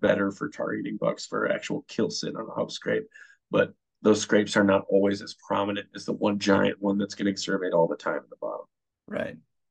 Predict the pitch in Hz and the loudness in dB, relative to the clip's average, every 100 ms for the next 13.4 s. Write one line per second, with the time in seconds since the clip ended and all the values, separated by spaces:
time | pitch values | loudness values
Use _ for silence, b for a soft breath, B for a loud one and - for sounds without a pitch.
0 | _ 101 101 95 90 - - - 73 - | _ 0 2 2 0 -2 -8 -8 -8 -10
1 | - - - _ _ _ _ _ _ b | -16 -14 -16 _ _ _ _ _ _ b
2 | - 131 104 87 78 90 113 101 85 80 | -2 0 2 0 -2 0 0 0 0 0
3 | 78 78 101 85 82 78 82 85 80 82 | -4 -6 -2 -2 -2 -6 -4 -4 -2 -2
4 | 82 85 82 82 82 80 78 _ _ _ | 0 -2 -2 -2 0 -2 -6 _ _ _
5 | _ _ _ _ _ _ _ _ _ - | _ _ _ _ _ _ _ _ _ -2
6 | 82 87 82 - - 87 82 87 87 87 | -2 -2 -4 -4 -2 0 0 0 2 2
7 | 85 85 85 - 160 - _ - 78 69 | 2 2 0 -2 -4 -10 _ 0 2 2
8 | - 87 85 50 - - - - - - | 2 0 -2 -6 -8 -8 -2 0 0 -2
9 | - - - - 62 78 - - - 92 | -6 -6 -4 -2 0 0 0 0 2 2
10 | - 85 - 101 - - 90 87 82 - | 0 -2 2 0 0 -2 0 0 -2 -8
11 | b b b b _ - 131 135 113 107 | b b b b _ 2 6 6 6 4
12 | 110 101 - 117 95 92 92 82 87 87 | 4 2 4 4 4 4 2 2 -2 -2
13 | 87 85 82 | -2 -4 -8